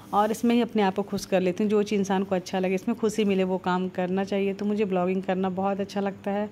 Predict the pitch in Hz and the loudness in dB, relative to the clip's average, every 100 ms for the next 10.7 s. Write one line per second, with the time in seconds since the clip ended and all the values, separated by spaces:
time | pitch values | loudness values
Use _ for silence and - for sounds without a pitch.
0 | - - - - 190 202 196 190 190 202 | -12 -20 -12 -4 -2 -2 -2 -4 -4 -2
1 | 185 180 170 170 208 208 208 196 196 208 | 0 2 0 -2 -2 2 2 0 -2 -4
2 | 208 202 202 180 190 190 - 196 190 190 | -2 -2 2 2 2 -2 0 0 2 0
3 | 180 180 202 190 190 185 175 185 - 185 | 0 -2 -4 -4 -2 0 2 2 0 0
4 | 185 175 190 185 185 185 190 196 - - | 0 2 4 4 2 2 -2 -2 -6 -20
5 | - - - 214 214 202 196 190 180 196 | -20 -20 0 2 4 4 4 4 4 2
6 | 190 185 196 190 190 185 180 - 180 190 | 2 0 -2 -4 -2 0 -2 -4 -6 -6
7 | 185 165 170 165 165 175 170 - - 170 | -2 -2 0 -2 -2 -6 -6 -16 -12 -4
8 | 185 185 - 160 165 - - 220 180 165 | -4 -4 -4 -2 -2 -8 -4 -2 2 2
9 | 160 175 175 175 190 214 220 202 185 165 | 2 2 2 0 2 2 0 0 0 2
10 | 170 175 175 175 165 170 | 2 0 -2 -2 -2 -2